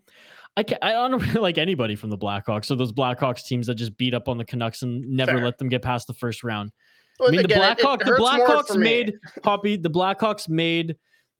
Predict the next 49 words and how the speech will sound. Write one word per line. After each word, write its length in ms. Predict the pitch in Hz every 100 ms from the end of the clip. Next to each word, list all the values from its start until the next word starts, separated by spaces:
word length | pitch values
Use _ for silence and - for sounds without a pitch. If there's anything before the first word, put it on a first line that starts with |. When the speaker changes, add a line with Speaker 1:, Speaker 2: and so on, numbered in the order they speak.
| _
Speaker 1:
the 100 | 151
Canucks 400 | - 165 160 -
look 180 | 156 156
like 140 | 143
the 60 | 131
Minnesota 400 | 135 139 131 143
Wild 480 | 123 120 120 110 104
for, 120 | 131
like, 180 | 120 113
four 240 | - 117
years. 400 | 107 87 - - _ _ - - - _ _ _ -
They 80 |
could 160 | 120 156
not 180 | 151 156
get 80 | -
past 220 | 151 170
Speaker 2:
Wow. 60 |
Speaker 1:
the 60 | 147
first 260 | 135 135 135
round. 100 | 120
Speaker 2:
That, 220 | 151 110
that 200 | 151 151
hurts. 420 | 147 143 123 - -
That 180 | 156 156
hurts. 460 | 147 170 - - - _
Speaker 1:
I 100 | 151
know. 240 | 175 208 175
Speaker 2:
Uh, 100 | 190 208
that 120 | 202
hurts 160 | 214
the 80 | -
Canucks 480 | 160 185 175 139 -
to, 160 | - 147
that 240 | 160 151 -
you 60 |
would 100 | 151 143
say 160 | 151
that 280 | 139 127 120
because 440 | 139 147 139 - -
the 80 | 160
Wild 400 | 156 180 175 156
are 120 | 147
Speaker 1:
<laughs> 60 | 139
Speaker 2:
bad 280 | 151 147 143
when 120 | 135
it 60 | 135
comes 200 | 143 -
playoff 380 | 147 135 127
time. 260 | - 131 123